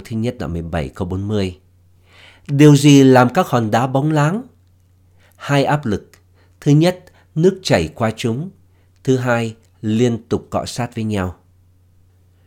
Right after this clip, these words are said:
Đó là một bức tranh nhân cách của các cơ đốc nhân hình thành như thế nào. Thứ nhất, có sự liên tục dùng nước và lời để thanh tẩy. Epheso đoạn năm câu hai mươi sáu. Thứ hai, khi những viên đá cọ sát nhau trong các mối quan hệ cá nhân,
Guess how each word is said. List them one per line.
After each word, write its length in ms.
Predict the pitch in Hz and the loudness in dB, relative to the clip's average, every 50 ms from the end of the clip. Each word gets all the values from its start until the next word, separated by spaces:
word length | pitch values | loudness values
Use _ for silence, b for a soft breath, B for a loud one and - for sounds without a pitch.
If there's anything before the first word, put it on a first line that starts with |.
| _ _ _ - | _ _ _ -10
Đó 480 | 127 123 131 127 131 143 151 165 175 | -2 2 4 6 6 8 8 6 6
là 140 | 185 170 151 | 6 4 4
một 160 | 131 120 107 | 4 2 2
bức 180 | 135 156 156 - | 0 -2 -4 -2
tranh 340 | - 156 143 139 139 143 143 | -2 0 2 4 4 6 6
nhân 220 | 147 156 151 151 147 | 6 6 4 2 2
cách 220 | - 190 196 196 - | 0 -2 -2 -2 -4
của 120 | 101 92 | -6 -6
các 200 | - - 147 151 147 | -2 -2 -4 -2 0
cơ 100 | - 139 | -2 0
đốc 180 | 127 151 147 143 | 0 0 0 2
nhân 180 | 135 131 123 | 2 2 2
hình 180 | 110 110 104 98 - | 0 -2 -4 -4 -4
thành 200 | - 98 95 98 | -4 -4 -4 -2
như 100 | 101 98 | -4 -4
thế 160 | - 113 113 | -4 -6 -6
nào. 360 | 110 107 92 85 82 76 - _ _ _ _ _ _ b b b b b b b b b _ | -2 -2 -2 -2 -4 -6 -10 _ _ _ _ _ _ b b b b b b b b b _
Thứ 120 | - 165 | 0 2
nhất, 300 | 160 170 175 190 202 196 - b b b b b | 2 4 4 2 2 0 -6 b b b b b
có 100 | - 170 | -6 -4
sự 200 | 165 - - - | -4 -2 -4 -2
liên 420 | 123 120 123 139 151 147 139 135 - | 0 2 4 4 6 6 4 2 0
tục 140 | 131 107 87 | -2 -4 -4
dùng 360 | 98 90 104 110 107 104 104 110 | -4 -4 -2 0 0 0 2 2
nước 240 | 131 165 196 190 - | 4 2 2 0 0
và 140 | - 110 101 | 0 0 0
lời 260 | 101 101 98 98 90 | 2 0 0 -2 -2
để 160 | 82 85 76 - | -2 -4 -6 -6
thanh 200 | - 117 110 107 | -6 -6 -6 -4
tẩy. 380 | - 110 95 82 73 69 65 - b b b b b b b b | -2 -2 -2 -2 -4 -6 -10 -16 b b b b b b b b
Epheso 500 | 113 107 - 127 113 - - 120 107 104 | -6 -4 -4 -4 -4 -4 -2 -2 0 0
đoạn 240 | 95 90 73 90 95 | -2 -4 -4 -4 -2
năm 180 | 101 101 101 | -2 -2 -4
câu 160 | 95 - 107 | -4 -6 -6
hai 120 | 92 101 98 | -6 -4 -4
mươi 120 | 98 98 | -4 -4
sáu. 480 | - - - 110 95 95 110 131 139 - _ _ _ _ _ b b b b b b b b b _ | -6 -6 -6 -6 -4 -4 -6 -8 -12 -16 _ _ _ _ _ b b b b b b b b b _
Thứ 140 | - 156 165 | -2 0 0
hai, 420 | 165 160 151 143 135 131 131 127 B B B B | 2 4 4 4 4 2 0 -2 B B B B
khi 240 | - - - 147 139 | -16 -2 2 2 4
những 180 | 135 143 147 | 4 2 2
viên 240 | 135 147 147 143 131 | 2 2 2 2 2
đá 200 | 127 117 123 143 147 - | 2 0 0 -2 0 2
cọ 140 | 139 - 113 | 2 2 2
sát 300 | - - - 165 165 165 | -2 -4 -4 -4 -2 0
nhau 240 | 147 139 127 120 117 | 0 2 2 2 0
trong 200 | - 127 113 - | -2 -4 -6 -6
các 180 | - 143 - | -6 -6 -4
mối 140 | 131 113 120 - | -2 -4 -2 -2
quan 160 | - 120 110 | -4 -4 -4
hệ 80 | 107 - | -4 -6
cá 180 | - - 113 | -6 -6 -6
nhân, 360 | 110 120 120 120 113 107 104 | -4 -2 -2 -2 -2 -2 -4